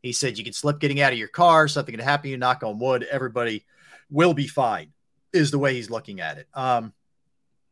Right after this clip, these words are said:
look, I, I, I get it to an extent. I mean, you,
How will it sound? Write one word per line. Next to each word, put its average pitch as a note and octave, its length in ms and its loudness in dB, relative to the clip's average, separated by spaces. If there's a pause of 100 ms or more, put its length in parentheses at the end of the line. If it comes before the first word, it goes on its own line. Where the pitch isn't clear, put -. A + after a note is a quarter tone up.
(280)
look, G3 220 -2
I, G#3 200 6
I, A3 200 4
I A3+ 120 4
get A#3 240 4
it A3+ 120 -2
to D#3 100 -2
an C3+ 60 -6
extent. F3+ 520 -2
I D#3 100 -4
mean, D3+ 340 -2
you, D3+ 160 -12